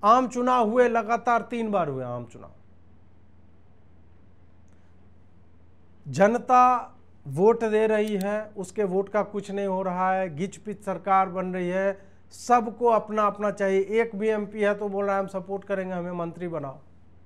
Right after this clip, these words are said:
मंत्रालय आप कुछ ही लोगों में बांट सकते हैं, तो जो, जिसका सबसे अधिक नंबर है, उसके सबसे कम एक तरह से मिनिस्टर बनते हैं।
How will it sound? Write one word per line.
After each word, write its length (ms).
मंत्रालय 560
आप 340
कुछ 180
ही 60
लोगों 280
में 100
बांट 180
सकते 300
हैं, 80
तो 100
जो, 240
जिसका 300
सबसे 280
अधिक 280
नंबर 300
है, 60
उसके 240
सबसे 280
कम 280
एक 140
तरह 160
से 100
मिनिस्टर 380
बनते 340
हैं। 160